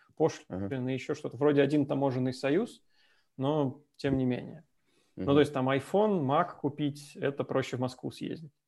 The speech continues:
Speaker 2: Мгм.
Speaker 1: Соответственно, касательно такой жизни обычной, там, кино, поесть, погулять, да, всё существенно дешевле. Стритфуд тут удивительно честный. То есть в Москве стритфуд —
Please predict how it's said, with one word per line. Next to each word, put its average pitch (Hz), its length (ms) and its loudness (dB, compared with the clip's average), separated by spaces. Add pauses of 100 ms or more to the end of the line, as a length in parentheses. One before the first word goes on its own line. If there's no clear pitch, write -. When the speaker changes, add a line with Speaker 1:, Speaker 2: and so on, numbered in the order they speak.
(140)
Speaker 2:
Мгм. 95 380 -4 (680)
Speaker 1:
Соответственно, 151 1040 2
касательно 160 600 2
такой 151 340 2
жизни 170 400 2
обычной, 131 460 2
там, 135 180 -8
кино, 147 380 2
поесть, 156 680 2
погулять, 135 800 2
да, 131 320 0
всё - 240 -2
существенно 147 600 -2
дешевле. 131 480 -4
Стритфуд 165 640 2
тут 135 160 -2
удивительно 135 580 2
честный. 156 480 -4
То - 80 -12
есть 120 100 -10
в 131 40 -4
Москве 135 300 -2
стритфуд — 160 560 -4